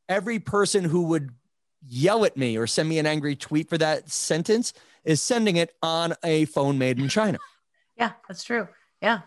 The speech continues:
Speaker 1: You know, but,
Speaker 2: Exactly.
Speaker 1: and I say this for real, there's a lot of things wrong with the world, and we don't care enough to adapt. Listen, we didn't care enough about our own grandmothers to maybe wear the mask, even if we didn't believe the mask was right.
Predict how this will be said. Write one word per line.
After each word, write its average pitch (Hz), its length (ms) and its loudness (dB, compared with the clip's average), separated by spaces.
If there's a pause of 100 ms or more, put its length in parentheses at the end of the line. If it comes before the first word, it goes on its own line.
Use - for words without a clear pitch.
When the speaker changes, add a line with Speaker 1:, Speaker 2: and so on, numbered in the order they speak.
Speaker 1:
You 165 80 2
know, 160 180 2
but, - 160 -6
Speaker 2:
Exactly. 180 340 0
Speaker 1:
and 175 80 4
I 180 80 4
say 185 260 2
this 180 180 2
for 185 100 -2
real, 214 200 4
there's 131 180 0
a 135 60 0
lot 156 200 0
of 190 80 -2
things 185 240 -2
wrong 196 300 2
with 175 120 0
the 151 80 0
world, 120 360 0 (260)
and 120 140 -2
we 214 180 4
don't 247 240 0
care 233 340 0
enough 123 360 0 (420)
to 143 120 2
adapt. 113 300 0
Listen, 185 260 0
we 208 140 0
didn't 220 320 0
care 214 420 2
enough 196 280 0
about 175 300 2
our 160 180 2
own 180 200 0
grandmothers 151 960 0 (920)
to 147 200 2
maybe 180 720 4
wear 151 400 2
the 156 120 2
mask, 151 440 0
even 185 260 4
if 170 80 2
we 180 120 4
didn't 170 180 2
believe 160 300 4
the 147 80 2
mask 143 300 0
was 127 140 0
right. 110 400 -2